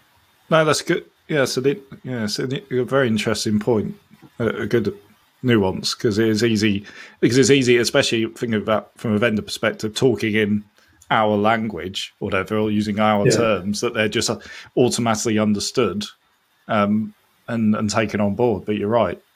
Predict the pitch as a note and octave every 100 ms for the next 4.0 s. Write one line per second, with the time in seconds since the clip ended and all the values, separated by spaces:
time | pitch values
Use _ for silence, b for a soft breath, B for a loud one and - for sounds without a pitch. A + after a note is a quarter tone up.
0 | - G#2 G#2 G#2+ - - G#2+ G#2 _ _
1 | _ - A2+ E2+ - B B C#3 A2 G#2
2 | G2+ G#2+ - G2+ G#2 F#2+ - - B B
3 | B _ - A#2 G2+ G#2 F#2+ F#2+ F#2+ -